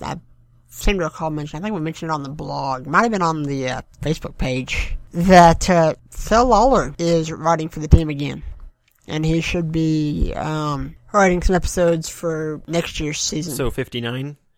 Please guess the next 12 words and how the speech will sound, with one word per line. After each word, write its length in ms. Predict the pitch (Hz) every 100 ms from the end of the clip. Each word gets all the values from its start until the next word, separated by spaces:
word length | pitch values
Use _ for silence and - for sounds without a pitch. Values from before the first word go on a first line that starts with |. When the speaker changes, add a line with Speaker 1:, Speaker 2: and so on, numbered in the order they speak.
| _ _ _ _ _ _ -
Speaker 1:
Uh, 260 | 160 156 151 143 -
yeah, 240 | 175 151
fifty-nine. 600 | - 170 165 165 151 151
So 160 | - 160
that'll 180 | 165 180
be 280 | 170 156 160 - -
something 260 | - 156
to 80 | 156
look 180 | 151 -
forward 320 | - 160 151 -
to. 220 | 139 156
I, 180 | - 151